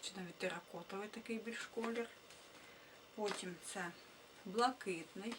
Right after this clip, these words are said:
і ви вже бачили виріб з цього, з цієї саме цього кольору. І такий, е, рожевий, мабуть, пудровий більш колір. Також, е, шкарпеточки, як виглядають із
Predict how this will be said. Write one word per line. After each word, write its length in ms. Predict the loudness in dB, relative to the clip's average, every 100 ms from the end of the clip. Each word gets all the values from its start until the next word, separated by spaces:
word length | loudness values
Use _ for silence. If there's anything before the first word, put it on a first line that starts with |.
| -2
і 120 | 2
ви 100 | 2
вже 180 | 2 4
бачили 460 | 6 6 4 0
виріб 320 | -2 -2 -4 -6 -10
з 60 |
цього, 260 | -4 -2 -2
з 220 | -4 -6
цієї 280 | -4 -2 0
саме 340 | 0 0 0 -4 -8 -12 -12 -14 -16 -2
цього 180 | 4 6
кольору. 440 | 6 2 2 0 -4 -6 -12 -14 -6 -4 -4 -8 -4 2
І 300 | 6 8 6 2 -8 -10 -16 -16 -14 -12 -10 -10 -10 -4
такий, 460 | -2 4 6 6 0 -12 -12 -12 -12 -10 -4
е, 180 | -2 0 -2 -4 -4 0
рожевий, 600 | 2 2 6 8 8 6
мабуть, 400 | 2 0 -2 -6 -4
пудровий 540 | 0 2 2 0 -2
більш 280 | -4 -4 -4 -2
колір. 300 | -2 -2 -4 -10 -14 -14 -10
Також, 480 | -6 -2 2 2 2 -2 -8 -6
е, 40 | -4
шкарпеточки, 760 | 0 0 6 6 6 2 2
як 140 | 2
виглядають 540 | 0 0 2 4 4
із 60 | 2